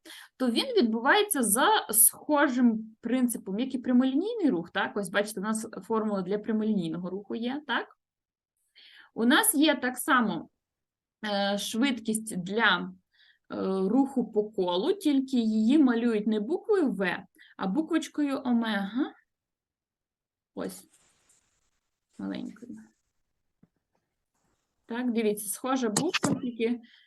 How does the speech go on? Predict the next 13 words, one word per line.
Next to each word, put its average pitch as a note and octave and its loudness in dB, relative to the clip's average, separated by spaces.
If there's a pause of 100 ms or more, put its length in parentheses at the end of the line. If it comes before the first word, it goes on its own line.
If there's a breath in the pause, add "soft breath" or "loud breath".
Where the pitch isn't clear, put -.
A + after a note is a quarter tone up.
да, A#3 2
не, A3+ 0
не, E4 4 (300)
як A#3+ 2
ото B3+ 0
ще A#3+ 0
одну G3+ 0
паличку F3+ -4
причепили G3+ -4
до E3+ -4
букви F3 -10
В, E3 -8
бачите? A#3+ -8